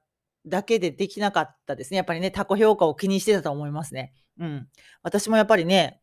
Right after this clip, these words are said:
学校教育を受け、えー、受験戦争を乗り切り、就職活動をし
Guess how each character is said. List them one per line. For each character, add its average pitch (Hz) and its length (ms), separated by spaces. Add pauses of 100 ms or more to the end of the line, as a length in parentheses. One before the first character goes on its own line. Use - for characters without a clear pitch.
学 165 200
校 160 180
教 175 220
育 156 180
を 156 40
受 175 180
け、 156 240 (680)
え 143 560
ー、 - 20
受 160 180
験 196 240
戦 196 200
争 190 160
を 165 80
乗 165 120
り 185 100
切 233 140
り、 180 360 (360)
就 190 260
職 180 240
活 190 220
動 165 120
を 160 60
し 220 420